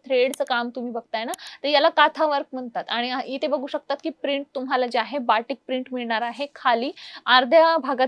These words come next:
तुम्हाला बाटिक प्रिंट मिळणार आहे आणि वर बघू शकता थोडंसं तुम्हाला बॉक्स टाईपची प्रिंट बघायला मिळून जाणार आहे. कलर ऑप्शन सर्व खूपच छान असणार आहे, मस्त डार्क कलर चार्ट मिळणार आहे. आता हे कलेक्शनमध्ये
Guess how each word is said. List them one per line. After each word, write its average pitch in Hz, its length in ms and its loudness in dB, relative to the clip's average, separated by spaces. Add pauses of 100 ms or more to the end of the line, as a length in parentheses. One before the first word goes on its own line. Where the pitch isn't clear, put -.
(120)
तुम्हाला 262 320 0
बाटिक 226 340 2
प्रिंट 247 260 -4
मिळणार 262 280 0
आहे 262 220 -2
आणि 262 160 -2
वर 247 200 0
बघू 233 220 -4
शकता - 260 -8 (140)
थोडंसं 311 520 4
तुम्हाला 262 320 -2
बॉक्स 226 480 0
टाईपची 240 320 -2
प्रिंट 233 320 -8
बघायला 233 300 -2
मिळून 226 280 -6
जाणार 214 240 -6
आहे. 247 180 -4 (320)
कलर 349 220 8
ऑप्शन 339 420 6
सर्व 294 360 -2
खूपच 269 360 -4
छान 262 200 -6
असणार 247 260 -6
आहे, 247 200 -6
मस्त 269 260 -8
डार्क 226 340 0 (120)
कलर 233 300 -4
चार्ट 214 260 -6
मिळणार 214 280 -8
आहे. 208 180 -8
आता 262 200 -10
हे 285 160 -4
कलेक्शनमध्ये 240 640 -2